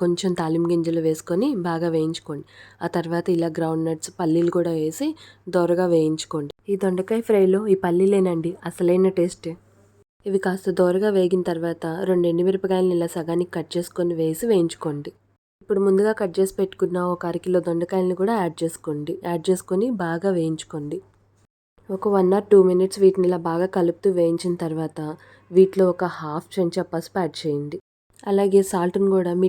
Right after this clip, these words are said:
టేస్ట్‌కి తగ్గట్టు ఒకటి నుంచి రెండు చెంచాల మధ్యలో యాడ్ చేసుకోవచ్చు.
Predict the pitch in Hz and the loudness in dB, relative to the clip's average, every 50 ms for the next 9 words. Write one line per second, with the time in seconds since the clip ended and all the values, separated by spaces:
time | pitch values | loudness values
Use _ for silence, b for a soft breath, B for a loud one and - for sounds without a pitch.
0 | 180 185 180 185 - - 202 196 196 196 185 160 - 170 165 - 196 196 196 190 | 4 2 2 2 0 -2 -2 -2 0 0 -2 -2 -2 -4 -2 0 0 0 0 0
1 | 190 185 185 - 180 175 175 - 214 202 202 190 170 170 170 - 170 156 156 180 | -2 -4 -4 -2 -2 -2 -2 -2 -2 0 2 2 0 0 -2 -4 -6 -6 -6 -6
2 | 165 165 165 170 160 - 175 190 226 247 220 180 160 - - 156 156 - - - | -8 -6 -6 -6 -4 -2 0 0 2 2 0 0 -2 0 -2 -2 -2 -2 -8 -10
3 | 151 151 147 - - - - | -10 -10 -10 -12 -16 -20 -20